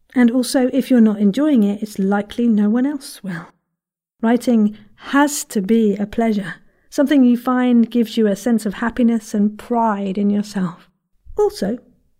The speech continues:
write when you can. In short bursts, in a notebook, on your bus journey into work, for just half an hour after you get home from work, if you don't have any more time.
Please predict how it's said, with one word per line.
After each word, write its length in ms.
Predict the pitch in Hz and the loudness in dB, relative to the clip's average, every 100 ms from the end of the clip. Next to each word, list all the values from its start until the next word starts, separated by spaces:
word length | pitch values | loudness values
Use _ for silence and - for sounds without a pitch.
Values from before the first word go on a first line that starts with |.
| - | -2
write 200 | 277 277 | 0 2
when 160 | 277 | 2
you 80 | 294 | 2
can. 260 | - 339 330 _ _ _ | -2 -10 -12 _ _ _
In 200 | 269 233 | 4 4
short 320 | 233 277 277 285 | 4 2 0 0
bursts, 400 | 285 277 - 233 | -2 -4 -4 0
in 80 | |
a 80 | 208 | 4
notebook, 680 | 214 247 226 269 269 254 - | 4 2 0 -2 -2 -2 0
on 80 | 208 | 2
your 100 | 190 | 2
bus 280 | 233 233 | 0 -4
journey 320 | - 262 254 226 | -2 2 4 4
into 240 | 202 208 | 4 2
work, 500 | 208 247 254 247 240 | 2 2 0 -2 -4
for 140 | - | -6
just 240 | 196 196 - | -6 -8 -12
half 240 | 190 - | -12 -4
an 80 | 220 | 0
hour 260 | 262 277 233 | 2 4 2
after 260 | 190 - | 0 -4
you 60 | 190 | -4
get 160 | 190 | -4
home 240 | - 262 254 | -2 0 0
from 220 | 254 247 | 2 2
work, 320 | 262 262 254 | 2 -2 -6
if 80 | - | -6
you 60 | 214 | -2
don't 180 | 214 202 | 0 0
have 240 | 196 185 | -2 -2
any 160 | 190 190 | 0 0
more 160 | 180 | -2
time. 540 | 180 - 269 285 294 | -4 -4 -4 -4 -8